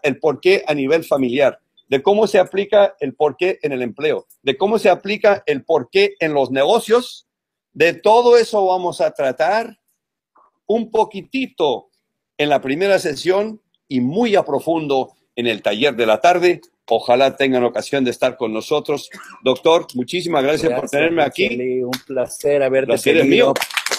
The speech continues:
Speaker 2: Gracias. Te recuerdo los teléfonos para que puedas acompañarnos. Llama al siete veinte, dos tres seis, cero cero cero seis, siete veinte, dos tres seis, cero cero cero seis. Recuerda que esto es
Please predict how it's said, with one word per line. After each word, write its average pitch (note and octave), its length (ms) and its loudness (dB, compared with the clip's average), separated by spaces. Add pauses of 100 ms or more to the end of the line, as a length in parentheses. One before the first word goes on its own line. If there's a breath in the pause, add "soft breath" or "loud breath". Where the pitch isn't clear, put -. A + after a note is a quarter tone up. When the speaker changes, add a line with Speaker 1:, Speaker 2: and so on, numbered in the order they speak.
Speaker 2:
Gracias. E3 600 0 (440)
Te D#3 80 4
recuerdo G#3+ 480 0
los F#3+ 380 -2
teléfonos - 460 -2 (800)
para F3 360 -4 (320)
que D#3 80 -8 (180)
puedas D#3+ 240 -8 (140)
acompañarnos. A#2+ 640 -14 (520)
Llama F#3 460 -6
al C#3 160 -6
siete F3+ 380 -10
veinte, E3 340 -8
dos F3 220 -6
tres F3+ 200 -10
seis, F#3 400 -4 (240)
cero F3+ 360 -4
cero E3 320 -2
cero E3+ 220 -6
seis, G#3 360 -4
siete E3 300 -4
veinte, D#3 320 -4
dos D3 180 -6
tres C#3+ 220 -8
seis, C#3+ 280 -4 (220)
cero C#3 300 -2
cero C3+ 360 0
cero C3+ 240 -4
seis. G#2 320 -8 (300 loud breath)
Recuerda F#3+ 520 2
que E3+ 200 -4
esto F3+ 260 -4
es F#3+ 360 0